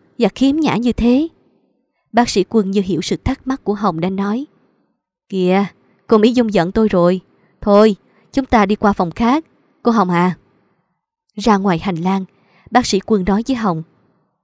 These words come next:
"Chắc cô lấy làm lạ về cách nói năng của tôi phải không? Cô Mỹ Dung đã bình phục rồi, nhưng cô ấy còn giấu tôi những ý nghĩ của cô ấy.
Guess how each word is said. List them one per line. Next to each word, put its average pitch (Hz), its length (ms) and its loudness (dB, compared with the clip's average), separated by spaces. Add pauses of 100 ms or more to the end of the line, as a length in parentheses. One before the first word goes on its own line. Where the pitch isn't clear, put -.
(880)
"Chắc 247 200 2 (280)
cô 202 120 4
lấy 220 120 2
làm 185 180 -2
lạ 165 320 -4 (520)
về 202 160 4
cách - 180 -6
nói 233 160 0
năng 240 180 -2
của 214 100 -6
tôi 196 200 0
phải 208 140 -4
không? 196 260 -6 (760)
Cô 214 100 6
Mỹ 196 200 2
Dung 214 160 0
đã 214 80 0
bình 185 180 -2
phục - 220 -4
rồi, 170 340 -2 (440)
nhưng 214 160 0
cô 202 120 2
ấy 226 220 0
còn 170 220 -4
giấu 214 160 0
tôi 196 220 -2
những 180 200 -6
ý 240 200 -2
nghĩ 208 180 -2
của 226 120 -4
cô 220 160 0
ấy. 220 380 -4